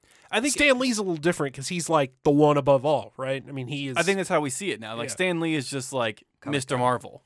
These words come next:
Speaker 2: Yeah.
Speaker 1: Like, he was a prominent editor, wrote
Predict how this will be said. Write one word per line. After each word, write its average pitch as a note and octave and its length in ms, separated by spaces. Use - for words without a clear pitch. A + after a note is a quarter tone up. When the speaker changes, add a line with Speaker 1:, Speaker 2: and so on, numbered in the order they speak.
Speaker 2:
Yeah. C#3+ 200
Speaker 1:
Like, C3 180
he C3+ 180
was C3 280
a A2+ 160
prominent D3+ 500
editor, B2 520
wrote A#2+ 320